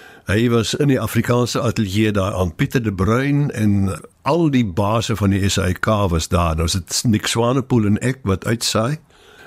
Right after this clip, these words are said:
En nou sit daar so een ou Chesterfield stoel in die ateljee. Nou sit die groot baas Jan Skutte daarin en hy sit so terug. Toe hulle nou sê,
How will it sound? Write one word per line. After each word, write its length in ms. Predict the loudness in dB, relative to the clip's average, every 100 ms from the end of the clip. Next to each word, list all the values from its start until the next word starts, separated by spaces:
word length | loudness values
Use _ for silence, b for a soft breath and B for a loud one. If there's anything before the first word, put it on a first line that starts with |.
| B
En 380 | B 0 2 4
nou 140 | 2 2
sit 540 | -2 -4 -6 -14 -14 B B
daar 180 | -2 -2
so 240 | 0 0 0 -2
een 240 | -2 0
ou 140 | 0 0
Chesterfield 840 | -2 -4 -2 -4 -2 0 2 2
stoel 360 | 0 0 2 4
in 80 |
die 140 | 2 0
ateljee. 500 | -2 -2 -2 0 0
Nou 160 | 0
sit 180 | -2 -2
die 80 | -2
groot 320 | -2 -2 -2 -2
baas 260 | 0 0
Jan 220 | 0 0 0
Skutte 400 | 0 -2 0 0
daarin 500 | 2 0 2 2 2
en 120 | 0
hy 200 | -4 -6 _ B B B B
sit 200 | -4 -4
so 160 | 0 -2 0
terug. 480 | -2 -2 -6 -10 -14 _ -20 B B B -4
Toe 400 | 2 4 4 2
hulle 280 | 0 -2 2
nou 180 | 2 2
sê, 480 | 0 -2 0 -2